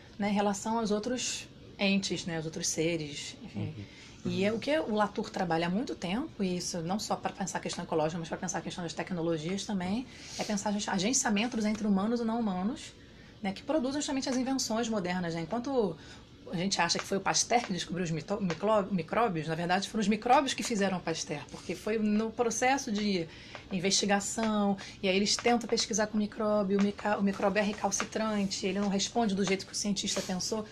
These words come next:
Speaker 1: É o cientista que se faz e se inventa, né? Quer dizer,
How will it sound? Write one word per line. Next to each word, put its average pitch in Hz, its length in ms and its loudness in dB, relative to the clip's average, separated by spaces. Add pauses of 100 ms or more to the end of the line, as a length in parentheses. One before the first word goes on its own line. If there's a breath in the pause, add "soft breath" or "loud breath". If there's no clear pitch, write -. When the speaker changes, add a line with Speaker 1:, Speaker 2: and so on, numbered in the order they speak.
(220 loud breath)
Speaker 1:
É 208 100 0
o 214 40 2
cientista 302 320 2
que 320 100 0
se - 160 -2
faz 285 640 0
e 240 60 -2
se - 140 0
inventa, 233 600 0 (580 loud breath)
né? 180 320 0
Quer 180 100 -4
dizer, 151 160 -4